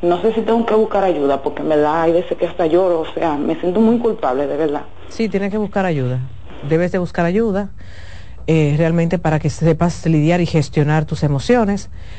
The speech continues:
Speaker 2: Por lo que estoy dando, me, una de las cosas que más me preocupa es que las insistencias de él te llevan a que tú de nuevo te acuestas con él.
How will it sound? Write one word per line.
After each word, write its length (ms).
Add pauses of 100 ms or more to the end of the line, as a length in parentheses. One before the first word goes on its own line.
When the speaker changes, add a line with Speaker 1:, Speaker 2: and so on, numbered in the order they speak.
(240)
Speaker 2:
Por 100
lo 80
que 80
estoy 140
dando, 360
me, 220 (100)
una 220
de 80
las 80
cosas 220
que 100
más 160
me 100
preocupa 520
es 180
que 300 (340)
las 180
insistencias 640
de 80
él 100
te 140
llevan 480
a 120
que 140
tú 260
de 140
nuevo 260
te 100
acuestas 460
con 180
él. 260